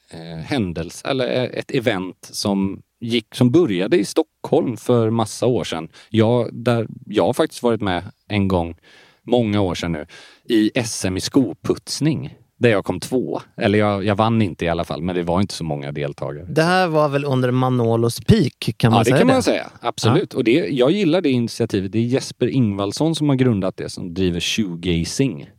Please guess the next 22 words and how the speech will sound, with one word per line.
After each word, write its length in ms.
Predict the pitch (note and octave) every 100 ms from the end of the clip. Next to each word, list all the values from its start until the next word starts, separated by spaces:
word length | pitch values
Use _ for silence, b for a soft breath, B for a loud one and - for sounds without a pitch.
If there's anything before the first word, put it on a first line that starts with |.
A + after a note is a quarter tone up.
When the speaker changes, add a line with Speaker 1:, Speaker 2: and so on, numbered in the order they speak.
| b b b b
Speaker 1:
Det 80 | B2+
är 40 |
Speaker 2:
Ja. 40 |
Speaker 1:
också 260 | F3 E3 E3+
en 160 | D#3+ C3+ _ -
extremt 1000 | C#3+ - - - - E3 D#3+ F#2+ F#2 -
informativ 960 | G#2 D#2+ - F2 D#2+ D#2+ - C#2+ C2+ C2+ _ _ _ -
sajt, 420 | - B1 C#2 -
om 160 | - G2+
man 220 | F#2 F#2+
gillar. 260 | F#2+ F2+ E2
Den 200 | G2+ B2
är 40 |
ju 160 | A#2+ G#2+ -
på 140 | - G2+
en 120 | F#2+
nivå 360 | F#2+ F2+ F2 F2
som 200 | - F#2
får 300 | - F2 E2
Manolo 840 | F#2 F2+ F2 F2 E2+ F#2 G#2 F2+
att 60 | F#2
kännas 480 | F2+ D#2 D#2 C#2